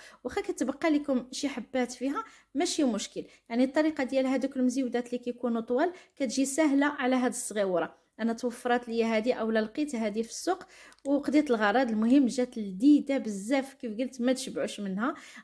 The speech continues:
غادي نضيف ليها واحد الراس ديال الثومه يكون كبير، يعني هاد الكميه احتاجت ليها راس ديال الثومه، غادي نقشرها كامله وكنجيب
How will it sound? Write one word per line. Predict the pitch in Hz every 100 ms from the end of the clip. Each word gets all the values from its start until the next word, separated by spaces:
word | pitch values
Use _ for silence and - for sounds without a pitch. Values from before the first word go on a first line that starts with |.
| 285
غادي | 370
نضيف | 349 349 302
ليها | 302
واحد | 302 294 254
الراس | 254 294 294 -
ديال | 240 202
الثومه | - 220 214 277 294 - -
يكون | 180 - 262
كبير، | 240 196 208 254 185 -
يعني | 160 175 247
هاد | 220 254
الكميه | 254 262 262 247 262 330 - - -
احتاجت | - 285 262 277 254
ليها | 269 277 -
راس | 254 294 294
ديال | 214 247
الثومه، | 233 - 240 269 277 - _
غادي | 277 285
نقشرها | 269 - - 254 220
كامله | 226 - 320 339 320 349 359 - -
وكنجيب | 233 247 214 202 240